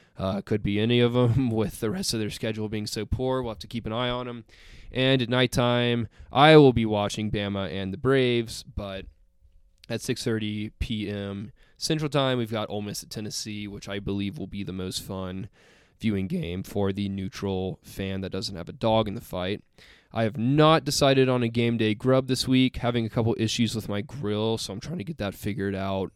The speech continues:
So I'll, uh, I'll tweet something out, get it figured out. I hope people enjoyed my delicious pictures from Austin last weekend with my, uh,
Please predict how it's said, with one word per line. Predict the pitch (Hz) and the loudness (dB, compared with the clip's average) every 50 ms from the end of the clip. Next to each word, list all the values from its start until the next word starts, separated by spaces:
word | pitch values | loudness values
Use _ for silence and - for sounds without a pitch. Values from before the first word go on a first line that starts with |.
| _ _ | _ _
So | - - - - 104 101 101 98 196 - - - - - - - - _ _ | -14 -12 -10 -8 -6 -6 -6 -6 -8 -10 -12 -16 -20 -20 -20 -20 -20 _ _
I'll, | - - 117 120 123 123 123 123 123 123 | -8 -4 -2 2 2 2 2 2 2 0
uh, | 120 120 120 120 117 | 0 0 0 -2 0
I'll | - 170 170 | 0 0 -2
tweet | - - 170 160 156 - | 0 -2 -2 -2 -2 -2
something | 165 147 139 156 139 135 | -6 -6 -6 -6 -6 -4
out, | 131 131 131 127 - | -4 -4 -4 -6 -4
get | - 131 | -6 -6
it | 120 - | -6 -6
figured | - 127 120 120 120 | -8 -8 -6 -4 -4
out. | 120 120 120 120 - | -2 -2 -2 -4 -4
I | - 113 | -8 -10
hope | 110 117 107 107 - | -8 -8 -8 -8 -8
people | - 120 110 - 110 110 107 | -10 -10 -10 -8 -8 -8 -8
enjoyed | 107 107 - - 117 107 110 107 107 104 | -10 -12 -14 -14 -12 -10 -8 -8 -8 -8
my | 104 107 104 104 104 101 101 101 104 101 110 117 - _ | -8 -8 -8 -8 -6 -6 -6 -4 -4 -6 -8 -10 -12 _
delicious | - 110 117 151 185 - - 107 - | -8 -6 -4 -4 -6 -6 -10 -12 -8
pictures | - 113 107 - - 107 104 113 117 - | -8 -8 -8 -6 -6 -6 -4 -4 -6 -6
from | - - 110 101 104 104 | -8 -8 -8 -6 -6 -6
Austin | - 87 98 101 107 - - - 107 101 | -8 -8 -8 -8 -6 -6 -6 -6 -8 -8
last | 101 101 98 98 - - | -6 -6 -6 -6 -6 -6
weekend | 104 98 113 - - 98 101 101 | -6 -8 -8 -10 -10 -10 -10 -10
with | 98 - - | -10 -12 -10
my, | 104 101 98 98 95 95 92 | -10 -8 -8 -6 -6 -6 -6
uh, | 92 95 95 92 92 95 | -6 -6 -6 -6 -6 -8